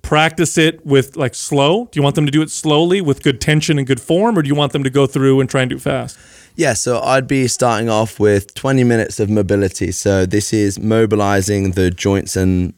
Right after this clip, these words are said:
Speaker 2: body parts that we need to be mobile and have a range through first before we touch the barbell. <clears throat> Once I've done my mobilizing, I would then maybe, p-, instead of a broomstick, I'd pick up maybe a ten kilo bar or a technique bar,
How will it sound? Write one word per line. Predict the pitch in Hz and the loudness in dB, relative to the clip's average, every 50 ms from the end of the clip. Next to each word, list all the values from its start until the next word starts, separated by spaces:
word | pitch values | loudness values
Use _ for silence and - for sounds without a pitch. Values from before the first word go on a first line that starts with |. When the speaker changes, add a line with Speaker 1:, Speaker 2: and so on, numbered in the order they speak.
| _ - | _ -6
Speaker 2:
body | - 98 101 101 101 | -2 -2 0 0 0
parts | 95 - 98 92 73 - - | 0 0 -2 -2 -2 -4 -6
that | 98 | -4
we | 95 95 | -2 0
need | 95 95 95 92 - | 0 0 -2 -4 -4
to | - | -6
be | 90 87 | -6 -6
mobile | 92 101 117 127 131 123 127 127 | -4 -2 0 0 0 2 0 0
and | 120 113 | 0 -2
have | 104 101 95 | -2 -2 -2
a | 98 | 0
range | 92 95 95 95 95 92 87 - | 0 0 0 0 0 -2 -4 -4
through | - 90 87 | -4 -4 -4
first | 85 - - 110 110 107 104 - - - - - - - _ | -4 -2 0 0 2 2 0 -2 -8 -16 -20 -20 -20 -18 _
before | - 101 - - 107 107 101 | -4 -4 -2 2 2 2 4
we | 98 101 | 2 0
touch | 95 - 104 - - - | -2 -2 -4 -4 -4 -6
the | - 92 | -6 -4
barbell. | 80 90 90 90 90 80 80 76 76 - - - 196 156 | -2 0 0 0 0 0 -2 -4 -4 -8 -12 -12 -10 -10
<clears throat> | 143 120 - - | -10 -10 -6 -2
Once | 98 107 110 78 - - | -2 -2 0 -2 0 -2
I've | 101 90 | -2 0
done | - 110 107 110 | 0 -2 0 0
my | 113 113 113 | 0 0 0
mobilizing, | 113 113 113 113 110 104 107 110 110 110 110 104 110 113 110 - - | 0 0 0 0 0 0 0 0 2 2 0 0 0 -2 -2 -2 -4
I | - 95 101 | -2 0 2
would | 101 104 98 98 | 2 2 0 0
then | 104 104 104 104 | 0 0 2 2
maybe, | 104 98 95 85 - | 2 0 0 -2 -6
p-, | - - - | -8 -6 -4
instead | 107 101 - 147 151 | -4 -2 -2 -2 -2
of | 151 160 | 0 0
a | 160 | -2
broomstick, | 123 98 - 95 95 98 95 95 90 - - 98 98 - - - | -2 -2 -2 0 2 2 2 0 -2 -2 -2 -2 -2 -2 -2 -2
I'd | 90 98 95 92 | 0 0 0 0
pick | - 104 95 - | 0 -4 -2 0
up | - - - - _ - - - _ _ | -4 -4 -4 -8 _ -20 -20 -20 _ _
maybe | - 87 92 85 98 | -2 0 2 2 2
a | 95 90 | 0 0
ten | - - - 95 95 92 | -2 -2 -2 0 0 -2
kilo | 90 - 98 92 90 90 | -2 -2 -2 0 0 0
bar | 87 80 90 90 87 85 80 | 0 0 0 0 0 0 0
or | 87 87 | 0 -2
a | 85 | -2
technique | - - 110 - - 95 90 - - | -2 -4 -6 -4 -4 -4 -6 -6 -6
bar, | _ 87 85 85 85 | _ -2 0 0 -2